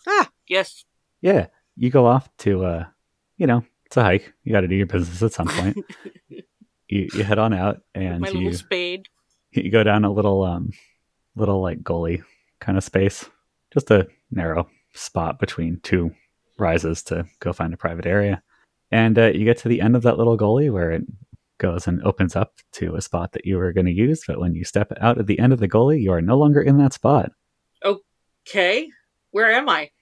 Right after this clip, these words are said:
Speaker 1: What do I see?
Speaker 2: I mean, the sun's really confusing <laughs> as a thing. <laughs> Um, you find yourself in,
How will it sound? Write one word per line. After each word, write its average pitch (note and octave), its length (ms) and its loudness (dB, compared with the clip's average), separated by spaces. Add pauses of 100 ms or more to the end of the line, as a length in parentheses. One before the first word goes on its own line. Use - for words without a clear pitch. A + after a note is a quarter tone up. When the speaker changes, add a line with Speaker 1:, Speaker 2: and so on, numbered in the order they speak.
(300)
Speaker 1:
What F#3+ 100 -2
do G#3+ 120 0
I G#3 80 0
see? C4 340 -10 (560)
Speaker 2:
I - 20 0
mean, B2+ 200 8
the A#2 60 6
sun's D3+ 440 4
really A#2 260 6
confusing F#2+ 600 0 (800)
<laughs> - 840 -6
as G#2 260 0
a F#2+ 40 2
thing. G2 600 0 (240)
<laughs> D3+ 160 -6 (1120)
Um, G2 380 0
you G2+ 200 -2
find G#2+ 340 0
yourself A#2 560 -2 (100)
in, G2 380 -2